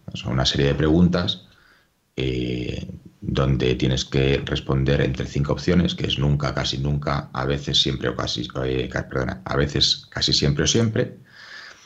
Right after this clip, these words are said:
y que tiene que ver con cosas como, eh, capturo todo lo que llama mi atención, eh, aclaro regularmente mis,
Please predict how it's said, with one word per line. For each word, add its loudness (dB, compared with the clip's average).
y 0
que 2
tiene 2
que 0
ver 2
con 0
cosas -2
como, 0
eh, -2
capturo 0
todo 2
lo 0
que -2
llama 0
mi 0
atención, 2
eh, -2
aclaro 0
regularmente 0
mis, -4